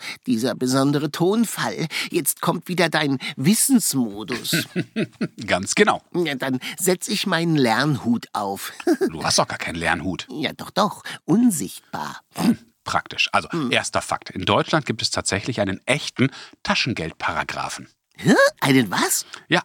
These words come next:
Speaker 2: einen Taschengeldparagraphen.
Speaker 1: Oh, klingt wie ein Bosskampf in einem Psycho-Videospiel. King Kong gegen Paragraphen. Äh, zack, bum,
Speaker 2: <laughs>
Speaker 1: peng.
Speaker 2: Naja, fast. Der bedeutet,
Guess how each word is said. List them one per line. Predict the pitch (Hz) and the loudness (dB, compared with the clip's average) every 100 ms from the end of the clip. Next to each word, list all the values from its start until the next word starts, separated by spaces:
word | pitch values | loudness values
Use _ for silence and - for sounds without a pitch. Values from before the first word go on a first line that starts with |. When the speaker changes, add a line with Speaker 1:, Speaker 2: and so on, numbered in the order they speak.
| - | 0
Speaker 2:
einen | 123 160 - | 0 0 0
Taschengeldparagraphen. | 202 - 104 82 80 - - 98 80 - 78 - - | 0 0 -2 -4 -6 -8 -4 -2 0 0 -2 -4 -4
Speaker 1:
Oh, | - 196 262 175 | 4 6 6 4
klingt | 151 175 185 | 4 0 0
wie | 190 | -2
ein | - 123 | 0 2
Bosskampf | 160 240 - 180 180 | 2 2 2 0 0
in | 170 | -2
einem | 147 147 131 | 2 2 2
Psycho-Videospiel. | - - 302 359 127 151 143 127 - 190 123 117 | 2 6 6 6 4 0 0 -2 -2 -2 -4 -2
King | - 285 233 | -2 0 0
Kong | - 208 | 2 4
gegen | 165 180 160 139 | 4 4 2 2
Paragraphen. | - 190 214 170 - - - - 262 240 247 | 2 2 2 0 -2 -2 -2 -2 -2 0 0
Äh, | 254 233 143 | 4 4 4
zack, | - - - | 2 2 2
bum, | 190 190 170 - | 2 2 2 -4
Speaker 2:
<laughs> | |
Speaker 1:
peng. | - 208 190 175 - 240 185 _ - | 0 2 4 2 0 -2 -2 _ -6
Speaker 2:
Naja, | - 104 85 - | 0 0 0 -2
fast. | 110 95 - - - - - - | -2 -2 -4 -8 -8 -8 -12 -8
Der | 107 | -6
bedeutet, | 85 87 104 120 | -4 0 2 2